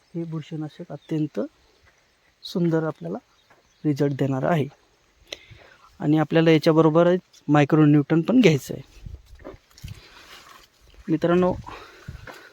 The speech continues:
व्हिडिओ कसा वाटला कमेंटमध्ये सांगा. काही प्रश्न असेल तर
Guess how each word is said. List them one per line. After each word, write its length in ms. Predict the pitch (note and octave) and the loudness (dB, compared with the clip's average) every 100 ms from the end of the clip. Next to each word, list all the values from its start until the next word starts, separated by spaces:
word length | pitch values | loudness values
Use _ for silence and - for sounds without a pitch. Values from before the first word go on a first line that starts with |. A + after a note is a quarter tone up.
| _ _ _ _ - - - - | _ _ _ _ -20 -20 -16 -2
व्हिडिओ 200 | D3+ D#3+ | 2 2
कसा 280 | D#3+ - | 0 -2
वाटला 320 | D3+ D3+ D#3 E3+ - _ - _ _ _ _ _ _ _ _ _ _ _ _ _ _ _ _ _ | 0 0 -2 -4 -8 _ -20 _ _ _ _ _ _ _ _ _ _ _ _ _ _ _ _ _
कमेंटमध्ये 500 | E3 D3+ D#3 D#3 D3 | 2 2 4 2 2
सांगा. 300 | C#3+ D#3 D3 D#3+ _ - | -2 -4 -4 -6 _ -2
काही 140 | D3 | -2
प्रश्न 340 | - D3 - | 0 -4 0
असेल 380 | D#3+ D3 D#3 D3 | 2 2 -2 -2
तर 120 | D3+ | -2